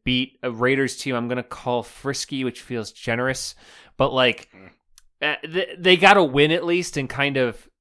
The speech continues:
Speaker 1: it, you, you saw, you, you saw the life there. You saw Derrick Henry run for eighty-five yards. Robert Woods had eighty-five yards receiving. Like, they actually did stuff, which is <laughs> more than they've been doing so far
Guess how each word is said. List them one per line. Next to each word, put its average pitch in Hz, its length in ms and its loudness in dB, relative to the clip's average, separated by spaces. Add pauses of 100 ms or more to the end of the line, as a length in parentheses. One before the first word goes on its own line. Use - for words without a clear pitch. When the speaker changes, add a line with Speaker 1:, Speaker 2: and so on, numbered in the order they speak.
Speaker 1:
it, 160 160 -4
you, 165 140 0
you 175 200 -4
saw, 170 460 6
you, 156 260 -4
you 170 160 -10
saw 196 180 -2
the 170 100 0
life 143 280 0
there. 113 120 -2
You 117 100 -4
saw 156 180 -2
Derrick 135 320 0
Henry 143 300 -6
run 131 240 -2
for - 160 -8
eighty-five 120 520 -2
yards. 107 320 -4 (220)
Robert 147 360 4
Woods 127 360 -4
had 120 160 -6
eighty-five 123 480 -2
yards 123 180 0
receiving. 120 380 -8
Like, 117 140 -8
they 151 100 -2
actually 143 640 -6
did 127 220 -6
stuff, - 560 -6 (240)
which 165 160 0
is 165 120 0
<laughs> 151 140 0
more 214 100 8
than 190 120 4
they've 165 180 2
been 143 140 -6
doing 143 240 0
so 127 180 -4
far 113 380 0